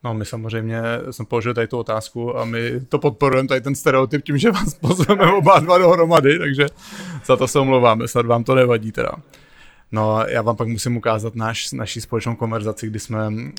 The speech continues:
dávali na Instagram to storíčko vaš-, s vaší fotkou jako výzva pro fan-, pro posluchače, aby dávali nějaké otázky.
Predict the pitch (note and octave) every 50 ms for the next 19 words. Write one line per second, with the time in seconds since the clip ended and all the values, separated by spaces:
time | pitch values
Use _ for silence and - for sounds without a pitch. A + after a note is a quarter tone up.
0 | - F#3+ - D3 C#3+ C#3 C#3+ B2 B2 A#2 A#2 A2+ A#2 A#2+ A#2+ A#2+ C3 - - B2+
1 | A#2 A#2+ A2+ - - A#2+ A#2 A#2 A2+ - A#2+ - - B2 A2 A2 A2 - - A#2+
2 | A#2 A2+ A2+ A2+ A#2+ A2+ A#2 A#2 - D3 A#2+ A2 A2+ G#2 - A2 - A#2 G#2+ -
3 | - A#2 A2+ A2 G#2+ - A#2 A2 G#2+ G#2+ G#2+ A2 A2 - A2 G#2+ - A2+ G#2+ A2
4 | A2 - A2 G#2+ G#2 - - - - A2 G#2 G#2+ - - G#2+ G#2 G#2+ A2 G#2+ G#2+
5 | G#2+ G#2 G#2 G2+ - A#2+ A#2 - A2 G#2+ G#2+ - - - B2+ C3+ E3+